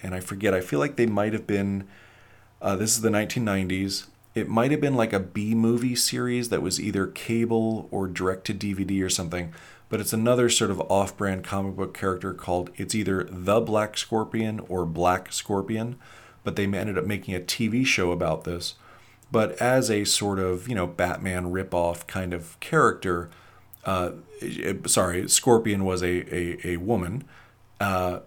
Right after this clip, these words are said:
very prominently featured her car. And I don't, I honestly, I don't know the name of the car. I forgot to look it up, but very feature-, very prominently featured in the publicity materials, and I assume is probably in a lot of the episodes, et cetera. So, uh,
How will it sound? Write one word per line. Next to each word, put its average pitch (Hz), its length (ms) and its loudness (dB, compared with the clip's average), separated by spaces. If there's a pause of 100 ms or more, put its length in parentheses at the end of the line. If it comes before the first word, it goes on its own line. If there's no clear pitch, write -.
(160)
very 131 280 6
prominently 110 560 0
featured 92 520 -2
her 92 100 -6
car. - 600 0
And 95 140 -2
I 95 80 6
don't, 95 300 -2
I 87 160 -4
honestly, 104 420 -2
I 92 60 0
don't 92 180 -2
know 98 140 -2
the 104 80 -4
name 117 180 0
of 113 60 2
the 113 60 2
car. 101 540 2
I 90 120 -4
forgot 85 300 -2
to 90 60 -8
look 90 200 -2
it 104 60 -2
up, 127 300 2 (460)
but 110 340 4 (200)
very 123 300 4
feature-, 117 420 0
very 131 360 4
prominently 120 520 2
featured 107 500 0
in 98 220 -4
the 92 80 -4
publicity 147 460 2
materials, 120 680 2
and - 140 -6
I 92 140 -2
assume 92 420 0
is 87 100 -2
probably 90 300 0
in 90 120 -2
a 82 80 -4
lot 82 220 0
of 85 60 -6
the 92 100 -2
episodes, 92 480 -2
et - 100 -8
cetera. 120 440 2 (500)
So, 98 540 0 (280)
uh, 95 340 -2